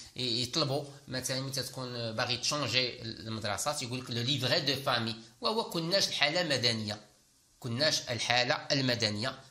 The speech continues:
لو ليفغي دو فامي. ليكستري داكت دو نيسونس، وهو نسخة من عقد الازدياد. لي جوستيفيكاتيف دو دوميسيل، لي جوستيفيكاتيف دو دوميسيل،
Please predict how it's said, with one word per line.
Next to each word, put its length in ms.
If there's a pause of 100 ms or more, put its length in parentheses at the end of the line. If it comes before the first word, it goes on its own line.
لو 100
ليفغي 440
دو 160
فامي. 400 (840)
ليكستري 600
داكت 320
دو 140
نيسونس، 720 (260)
وهو 320
نسخة 580
من 140
عقد 320 (120)
الازدياد. 800 (1600)
لي 100
جوستيفيكاتيف 960 (160)
دو 160
دوميسيل، 920 (180)
لي 120
جوستيفيكاتيف 840
دو 140
دوميسيل، 580